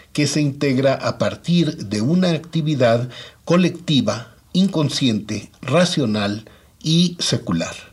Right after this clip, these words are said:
Secular en todo sentido, eh, eh, en el sentido de tiempo, en el sentido también de que no está ligada con, eh, gente que se encuentra viviendo en una posición alejada de la vida común y cotidiana.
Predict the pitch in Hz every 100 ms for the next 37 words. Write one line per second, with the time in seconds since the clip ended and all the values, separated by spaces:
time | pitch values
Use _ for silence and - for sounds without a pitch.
0 | _ _ _ - - - 123 127 139 151
1 | - 117 113 131 123 - 101 - 156 156
2 | 180 175 123 113 110 104 101 98 - -
3 | 123 110 104 120 110 101 117 98 135 127
4 | 113 95 - - 165 147 135 139 135 -
5 | - - 131 127 - 113 - 117 117 117
6 | 113 117 117 110 117 - - - 117 113
7 | 107 123 123 117 - 110 107 90 107 110
8 | 113 113 - - - 127 123 120 127 127
9 | - - 135 107 101 120 117 - 123 123
10 | 123 - 135 113 - 131 110 - 113 113
11 | - - - 123 113 117 107 117 110 113
12 | 113 - 117 - - 127 127 - 131 107
13 | 127 117 120 107 98 101 113 104 101 95
14 | 95 92 85 - - 90 85 80 -